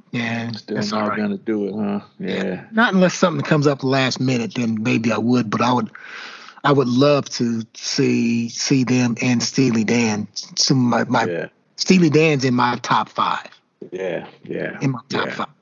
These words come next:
Speaker 2: Yeah, yeah. I lo-, love 'em both, and, uh, you know, rest in peace to, uh, Randy Meisner, man.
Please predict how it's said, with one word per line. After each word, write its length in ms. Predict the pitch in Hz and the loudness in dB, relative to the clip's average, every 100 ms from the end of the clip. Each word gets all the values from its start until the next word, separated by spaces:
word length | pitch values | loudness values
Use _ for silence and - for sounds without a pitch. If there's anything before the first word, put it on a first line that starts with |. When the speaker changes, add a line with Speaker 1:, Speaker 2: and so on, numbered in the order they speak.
| _ _ - - - | _ _ -20 -16 -6
Speaker 2:
Yeah, 380 | - - - - - | -4 -2 -6 -12 -8
yeah. 200 | - 65 69 | -4 -2 0
I 40 | |
lo-, 220 | 98 107 - | 0 2 2
love 260 | 110 120 | 2 4
'em 140 | 127 120 | 2 4
both, 420 | 101 101 - - - - | 4 4 0 -12 -12 -6
and, 360 | 175 123 175 | -2 -2 0
uh, 260 | - - - - - - - - | 0 0 -4 -12 -20 -20 -12 -2
you 80 | 92 | 0
know, 140 | 85 | 2
rest 380 | 90 104 104 113 | 4 2 4 4
in 160 | 101 | 4
peace 800 | 95 143 151 147 - - - - - _ - - _ - | 4 6 6 4 -2 -8 -10 -14 -20 _ -20 -20 _ -4
to, 340 | 101 90 85 | 0 2 4
uh, 280 | 78 73 - - | 2 0 -2 -2
Randy 400 | - 101 104 95 | 0 2 2 2
Meisner, 580 | 107 104 104 - - - | 2 4 2 0 -2 -2
man. 380 | - 85 85 | -2 -2 -6